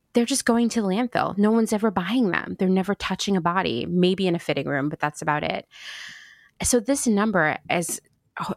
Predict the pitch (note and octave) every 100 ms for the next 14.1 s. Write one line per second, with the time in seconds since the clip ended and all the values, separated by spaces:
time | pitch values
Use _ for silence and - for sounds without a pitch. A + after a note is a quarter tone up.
0 | - - - A3 A3 D#3+ D3 - D#3 D#3
1 | F#3 C#3+ D3 F3 - G3 G#3 - G3+ G#3
2 | F3 - D#3+ - - F3 E3+ E3 - E3+
3 | D#3+ D#3 D#3 D3+ D3+ - D#3 - D#3+ D#3
4 | - D#3 D#3 D3+ D#3 E3 F3 E3+ F3 F3
5 | A3+ G#3 D3 C#3 - - _ _ E3+ E3
6 | E3+ E3+ - - F3 - F#3+ G3+ F#3+ F3
7 | - E3 D#3 D#3+ D3+ D3+ D3+ - E3 D#3+
8 | D3+ D#3 D3+ D3+ D#3+ D#3 D3 D#3 C#3+ -
9 | F#3+ G#3 B3 A#3+ - G3 - - G3+ E3
10 | C#3+ D#3 - F3 F3 E3+ E3 D#3+ D#3 -
11 | - - F#3 G3 A3+ A#3 A#3 A#3 _ -
12 | - F3+ E3+ F3+ F3 - - E3+ - -
13 | E3+ D#3+ D#3 D3 - D3+ D3+ C#3 C#3 C#3
14 | -